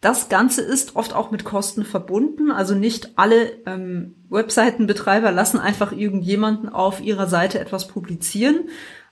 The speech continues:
ähm, oder einen, ähm, Gastartikel dort positionieren. Das kann hin und wieder mal vorkommen, aber ist eben in der Regel mit gewissen Kosten auch verbunden.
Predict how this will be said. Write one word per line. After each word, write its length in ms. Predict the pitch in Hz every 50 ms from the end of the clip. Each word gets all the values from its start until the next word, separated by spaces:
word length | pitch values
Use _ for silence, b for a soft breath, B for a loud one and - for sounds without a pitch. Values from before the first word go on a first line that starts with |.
| B
ähm, 600 | 220 220 220 226 220 220 220 220 226 233 226 226 - - _ _ _ _ _ _ _ - - - _
oder 240 | 190 196 196 180 165
einen, 420 | - 185 185 185 185 180 180 170 -
ähm, 360 | - 170 170 170 165 165 165
Gastartikel 680 | - - 180 - - - 196 - - 202 165 190 185
dort 240 | 175 175 175 175 -
positionieren. 880 | - 220 233 226 269 269 277 - - 262 240 240 240 247 247 247 247
Das 220 | 233 175 175 - -
kann 340 | - - - 202 226 262 247
hin 160 | 226 269 294
und 100 | 285 220
wieder 200 | 233 226 220 214
mal 160 | 208 202 208
vorkommen, 480 | - - 202 202 202 - - 202 202 -
aber 320 | - 170 170 180 175 180
ist 180 | 180 - - -
eben 180 | 180 180 170
in 160 | - - 170
der 140 | 170 170 165
Regel 240 | 165 170 160 175 175
mit 300 | 170 165 170 170 - B B B B B B
gewissen 400 | - 185 175 202 202 - 208 190
Kosten 420 | - - - 160 - - - - 170
auch 240 | - 165 165 -
verbunden. 840 | - - - 190 185 - 175 165 160 160 165 160 - 147 - - -